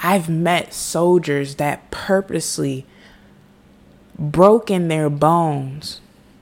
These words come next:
because they did not want to be a part of this branch.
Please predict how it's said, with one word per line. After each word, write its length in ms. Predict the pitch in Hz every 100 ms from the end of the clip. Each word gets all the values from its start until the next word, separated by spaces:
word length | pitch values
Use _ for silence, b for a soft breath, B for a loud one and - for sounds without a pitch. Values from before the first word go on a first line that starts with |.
| _ _ - _ _ _ _ _ _ -
because 840 | 175 170 - 170 156 78 67 - - B B B B -
they 280 | 151 185 196
did 200 | 170 156
not 320 | 160 170 -
want 180 | 175 160
to 60 |
be 180 | 160 160
a 60 | -
part 480 | - - 175 160 -
of 160 | 147
this 220 | 151 143
branch. 800 | - - - 151 - - - -